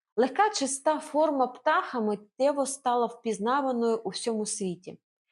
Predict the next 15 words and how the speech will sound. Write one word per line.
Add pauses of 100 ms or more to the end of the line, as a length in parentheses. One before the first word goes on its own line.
(200)
Коли
Пікассо
виступав
на
мирному
конгресі (300)
у
тисяча
дев'ятсот
п'ятдесятому, (280)
він
сказав: (580)
«Я
за
життя